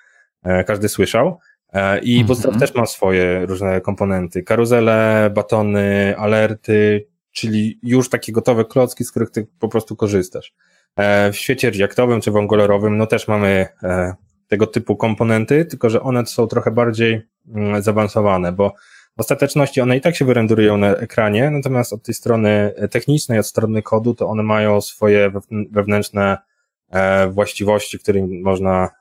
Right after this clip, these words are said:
Speaker 1: e, można sterować i właśnie zmieniać, e, przeróżne, przeróżne rzeczy, także, mm, trochę bardziej zaawansowane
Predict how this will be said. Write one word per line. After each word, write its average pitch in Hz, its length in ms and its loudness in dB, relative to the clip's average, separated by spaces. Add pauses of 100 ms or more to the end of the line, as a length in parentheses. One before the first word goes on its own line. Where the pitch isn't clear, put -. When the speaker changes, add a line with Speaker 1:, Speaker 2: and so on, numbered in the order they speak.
Speaker 1:
e, 90 320 -2
można 92 240 -8
sterować 95 640 0
i 95 40 -8
właśnie 92 240 -4
zmieniać, 90 460 -2 (460)
e, 92 280 2
przeróżne, 90 680 0
przeróżne 95 460 0
rzeczy, 85 300 0
także, 87 360 -4 (180)
mm, 92 460 -10
trochę 104 240 -4
bardziej 101 220 -2
zaawansowane 101 760 0